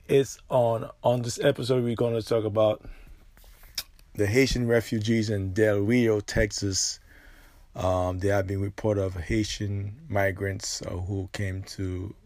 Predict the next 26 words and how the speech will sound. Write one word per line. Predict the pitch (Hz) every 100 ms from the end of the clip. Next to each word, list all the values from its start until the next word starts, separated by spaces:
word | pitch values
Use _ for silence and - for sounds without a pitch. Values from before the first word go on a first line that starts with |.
| - -
I | 107
think | 95 90
they | 90
came | 92 101 95
to, | 101 95
uh, | 104
by | - 95
the | 95
way | 95
of | 92
Mexico, | 98 110 117 - 110 107 - - - - - - - -
and | 113 92 87
they | 95
end | 101 101
up | 98
in | 95 90
Del | 95
Rio, | 90 101 98
over | 87 98 101
ten | - 110 98
thousand | 110 98 98 92
Haitian | 90 92 101 - 95
refugees | 95 95 98 90 95 90 92
over | 92 90 90
there. | 90 87 - - - - - - -
Now, | 117 139 147 135 131